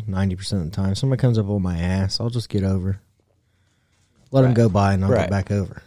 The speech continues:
Speaker 1: No big deal.
Speaker 2: Mm-hmm.
Speaker 1: But I do have to admit, 'cause we all know Sean's kind of a dick. So when those people come up behind me, though,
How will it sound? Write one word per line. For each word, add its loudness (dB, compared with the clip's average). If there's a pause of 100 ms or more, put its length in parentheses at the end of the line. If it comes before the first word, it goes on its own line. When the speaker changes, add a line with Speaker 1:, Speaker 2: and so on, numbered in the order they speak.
(100)
Speaker 1:
No 4
big 0
deal. -6 (160)
Speaker 2:
Mm-hmm. -6
Speaker 1:
But 2 (720)
I -8
do -2
have 0
to -6
admit, 0
'cause -4 (600)
we -2
all 2
know 2
Sean's -2
kind -2
of -8
a -6
dick. -10 (1160)
So -6
when 0
those -2
people 0
come 4
up 0
behind 2
me, 0
though, 0